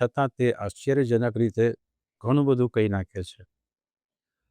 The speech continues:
કુદરતના ખોળે અમુક પ્રાણી કે પંખી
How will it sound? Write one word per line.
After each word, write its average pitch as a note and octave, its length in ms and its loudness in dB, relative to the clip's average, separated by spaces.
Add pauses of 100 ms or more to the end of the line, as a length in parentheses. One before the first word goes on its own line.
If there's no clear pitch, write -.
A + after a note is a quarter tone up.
(140)
કુદરતના F3 480 0
ખોળે D#3 440 2
અમુક D3 460 -2
પ્રાણી C3 440 2
કે - 160 -4
પંખી A#2 680 -4